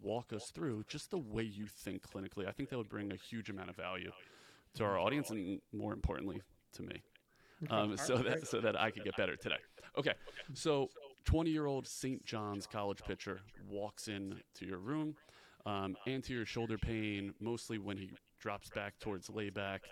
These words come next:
Speaker 1: been present for three months. He tried some rehab with his athletic trainer, with a P T, no luck.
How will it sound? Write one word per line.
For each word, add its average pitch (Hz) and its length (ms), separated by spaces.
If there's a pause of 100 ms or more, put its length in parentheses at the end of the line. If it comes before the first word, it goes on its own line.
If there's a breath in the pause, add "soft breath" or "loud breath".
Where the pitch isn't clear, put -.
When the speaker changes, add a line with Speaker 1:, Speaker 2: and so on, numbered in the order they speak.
Speaker 1:
been 98 140
present 101 340
for - 60
three 95 300
months. 107 400
He 107 100
tried 113 280
some 98 180
rehab 107 380
with 98 120
his 104 120
athletic 131 360
trainer, 160 440
with 107 180
a 107 40
P 123 220
T, 143 280
no 120 160
luck. 101 400